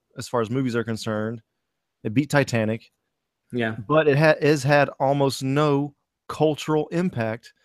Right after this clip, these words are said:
Speaker 1: Nobody, there's no, like, famous lines. Nobody remembers any scenes. It, it's, it
Speaker 2: Yeah.
Speaker 1: just came and went. You know, T-,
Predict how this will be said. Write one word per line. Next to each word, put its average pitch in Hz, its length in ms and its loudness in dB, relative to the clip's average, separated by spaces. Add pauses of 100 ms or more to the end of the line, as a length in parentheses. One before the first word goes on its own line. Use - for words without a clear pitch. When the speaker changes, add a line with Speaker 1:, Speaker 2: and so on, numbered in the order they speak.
(260)
Speaker 1:
Nobody, 160 340 4
there's 147 180 2
no, 160 120 4
like, 151 180 2
famous 139 340 -2
lines. 196 600 2 (320)
Nobody 143 280 4
remembers 131 340 0
any 120 140 -2
scenes. 190 760 -2 (960)
It, 143 100 0
it's, 156 440 -2
it 165 140 2
Speaker 2:
Yeah. - 20 -2
Speaker 1:
just 110 160 0
came 202 240 -4
and 185 120 4
went. 190 280 4 (720)
You 139 80 0
know, 147 280 4 (100)
T-, - 100 -10